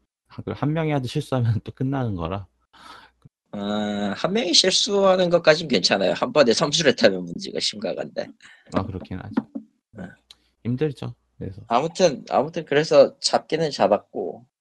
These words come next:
Speaker 2: 앞으로도 한 두 번을 더 잡아야 될 것 같은 느낌이.
Speaker 1: 히히.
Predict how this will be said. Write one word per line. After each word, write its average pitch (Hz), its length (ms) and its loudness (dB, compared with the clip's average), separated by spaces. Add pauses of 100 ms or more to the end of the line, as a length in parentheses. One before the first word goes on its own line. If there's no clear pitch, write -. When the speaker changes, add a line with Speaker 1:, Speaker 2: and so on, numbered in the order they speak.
(380)
Speaker 2:
앞으로도 120 460 -2
한 131 140 2
두 110 200 -2
번을 117 260 8
더 95 140 4
잡아야 92 340 6
될 87 140 0
것 - 160 2 (360)
같은 - 140 -8
느낌이. - 360 -10
Speaker 1:
히히. 269 920 -2